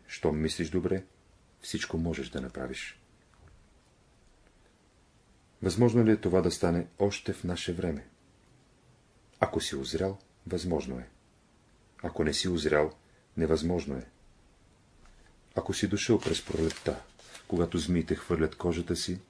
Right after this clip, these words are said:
всичко ще бъде добре. Ако не си дошъл през пролетта,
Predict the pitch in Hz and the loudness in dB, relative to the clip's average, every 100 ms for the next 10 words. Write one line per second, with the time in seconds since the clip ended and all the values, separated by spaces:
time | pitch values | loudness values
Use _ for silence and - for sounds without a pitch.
0 | _ - - 104 - 107 - 85 82 80 | _ -8 -4 -4 -4 -8 -6 -2 0 0
1 | 78 82 80 - _ _ _ _ _ _ | 0 -2 -4 -10 _ _ _ _ _ _
2 | _ _ _ _ _ - - - 69 - | _ _ _ _ _ -12 -8 -2 -2 0
3 | 76 - 78 - - - - 67 67 - | -2 0 -2 -2 -6 -8 -6 -4 -4 -6
4 | 80 | -6